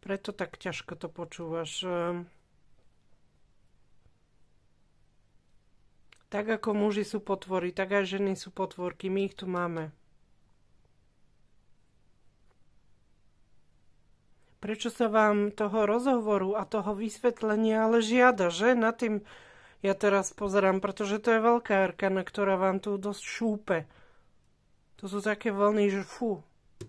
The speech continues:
To je, ako keď ti nič neostane, <laughs> ostane ti len ten úprimný rozhovor. A taký je ten môj k vám.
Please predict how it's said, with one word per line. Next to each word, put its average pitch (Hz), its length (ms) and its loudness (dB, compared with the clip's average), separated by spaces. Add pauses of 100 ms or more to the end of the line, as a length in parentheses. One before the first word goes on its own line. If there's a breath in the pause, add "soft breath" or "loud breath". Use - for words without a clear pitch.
(3000)
To - 80 -6
je, 190 80 0
ako 190 160 -10
keď 214 160 -6
ti 214 160 -6
nič 220 280 0
neostane, 202 800 0
<laughs> 247 100 4
ostane 214 340 0
ti 214 160 -4
len 247 280 2
ten 220 200 -2
úprimný 226 480 -2
rozhovor. 202 600 0 (2000 soft breath)
A 190 40 -12
taký 214 360 -4
je 202 160 2
ten 208 240 0
môj 214 240 0
k 220 80 -10
vám. 202 240 4